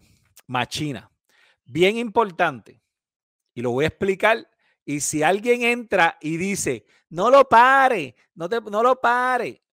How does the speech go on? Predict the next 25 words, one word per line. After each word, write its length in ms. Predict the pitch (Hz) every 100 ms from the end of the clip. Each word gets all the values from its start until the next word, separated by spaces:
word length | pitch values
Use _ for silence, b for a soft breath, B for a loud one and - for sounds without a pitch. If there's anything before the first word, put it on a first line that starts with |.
| _
Gente, 500 | 151 170 131 107 _
esto 300 | 151 - 190
es 20 |
un 160 | 196 185
video 380 | 185 190 180 143
que 80 |
yo 120 | 123 135
conseguí 540 | 156 151 196 123 127 _ _ _ _ _ _ _ _
y 140 | 117
tengo 360 | 131 147 165 175
que 160 | 160
pararlo 800 | 147 117 117 123 143 135 110 90 _ _ _ _ _ _ _ _ _
de 160 | 98 92
vez 140 | 95
en 140 | 143 160
cuando. 540 | 156 127 98 85 _ _ _ _ _ _ -
Y 120 | 110
de 100 | 107
vez 160 | 98
en 100 | 127
cuando 300 | 135 202 233
tengo 300 | 156 143 190
que 100 | 175
opinar 880 | 170 143 131 123 131 165 160 98 - _ _ -
también. 640 | 101 98 117 123 104 90